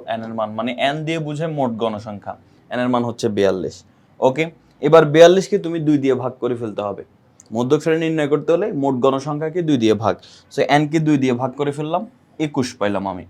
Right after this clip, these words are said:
এখন তোমাকে খুঁজতে হবে এই একুশতম পদটা আসলে কোথায়। যেই শ্রেণীতে একুশতম পদটা আছে সেটাই আসলে আমাদের মধ্যক। এখন কিভাবে বুঝবো সেটা দেখতে আমাদের ক্রমযোজিত গণসংখ্যা লাগবে। ক্রমযোজিত গণসংখ্যা আমরা এক থেকে হিসাব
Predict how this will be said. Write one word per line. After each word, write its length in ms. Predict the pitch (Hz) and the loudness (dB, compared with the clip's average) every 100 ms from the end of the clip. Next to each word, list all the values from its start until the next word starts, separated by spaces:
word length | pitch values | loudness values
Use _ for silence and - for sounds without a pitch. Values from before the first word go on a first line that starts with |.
| _ _ _ | _ _ _
এখন 300 | 127 135 185 | 0 2 0
তোমাকে 340 | 175 160 156 | 0 -2 -4
খুঁজতে 360 | 151 147 135 - | -6 -10 -8 -4
হবে 240 | 131 113 117 | -2 -2 -2
এই 200 | 135 - | -2 -4
একুশতম 640 | 139 135 135 - 131 127 117 | -8 -6 -8 -8 -8 -6 -4
পদটা 280 | 117 120 117 | -4 -2 -6
আসলে 280 | 113 110 110 | -6 -8 -8
কোথায়। 380 | - 98 - - _ _ _ _ _ | -8 -10 -10 -14 _ _ _ _ _
যেই 180 | 123 147 | 0 0
শ্রেণীতে 360 | 143 156 156 165 | 0 -4 -2 -2
একুশতম 380 | 156 147 147 | -2 -4 -4
পদটা 300 | 143 139 143 | -2 -2 2
আছে 240 | 160 151 214 | 0 0 -8
সেটাই 420 | - 143 151 160 | -6 0 2 2
আসলে 300 | 139 - 147 | 0 -2 -4
আমাদের 320 | 131 131 160 214 - _ _ 120 | -4 -2 -4 -4 -12 _ _ 2
মধ্যক। 420 | 185 123 110 90 _ _ _ | 2 2 -4 -8 _ _ _
এখন 260 | 127 180 156 | 4 4 2
কিভাবে 380 | - 175 185 190 | 0 0 2 4
বুঝবো 400 | 170 160 180 - _ _ | 4 2 -4 -12 _ _
সেটা 240 | - 127 | -4 -2
দেখতে 300 | 127 131 147 | -2 -2 -2
আমাদের 220 | 135 135 | 0 -2
ক্রমযোজিত 480 | 135 131 120 110 104 | -4 -4 -4 -4 -6
গণসংখ্যা 540 | 101 101 101 107 98 | -6 -6 -8 -10 -6
লাগবে। 320 | 95 90 - - _ _ _ | -4 -4 -6 -16 _ _ _
ক্রমযোজিত 320 | 139 147 151 | -4 -2 0
গণসংখ্যা 400 | 156 151 151 160 | 0 0 -4 -2
আমরা 160 | 156 151 | 0 2
এক 260 | - 139 - | 4 2 2
থেকে 200 | 147 147 | -6 -6
হিসাব 220 | 139 151 | -6 -6